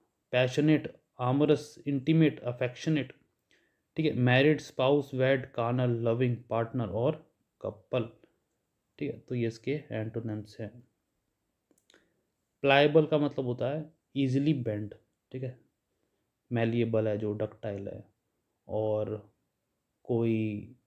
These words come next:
सबमिसिव है, that means, या फिर कोई सर्वाइल है, ठीक है, तो कॉन्टेक्स्ट इसके अलग-अलग हो सकते हैं। एक तो होता है फ्लेक्सिबल, जो आसानी से फ्लेक्सिबल हो जाए, मुड़ जाए, ठीक है, as per situation।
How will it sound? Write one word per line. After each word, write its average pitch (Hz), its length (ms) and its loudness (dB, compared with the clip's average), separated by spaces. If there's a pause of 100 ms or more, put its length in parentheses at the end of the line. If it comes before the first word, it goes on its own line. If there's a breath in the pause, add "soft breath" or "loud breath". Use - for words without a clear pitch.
(400)
सबमिसिव 120 800 2
है, 104 280 -4
that 113 220 -2
means, 117 260 -2 (920 soft breath)
या 113 120 -2
फिर 127 160 -4
कोई 117 460 0 (680)
सर्वाइल 127 640 4
है, 98 200 -6 (1200)
ठीक 127 100 -2
है, - 60 -10
तो 131 100 -4
कॉन्टेक्स्ट 127 560 2
इसके - 160 -4
अलग-अलग 123 300 2
हो 104 120 0
सकते 101 260 -16
हैं। 101 160 -14 (880)
एक 127 220 2
तो 156 60 6
होता 151 180 6
है 165 120 4
फ्लेक्सिबल, 147 600 4
जो 143 140 6
आसानी 131 360 4
से 135 120 2
फ्लेक्सिबल 139 480 0
हो 139 80 6
जाए, 135 200 6
मुड़ 131 200 2
जाए, 127 340 4 (160)
ठीक 135 140 -6
है, 160 200 -6 (140)
as 123 200 0
per 165 180 2 (840)
situation। 113 540 0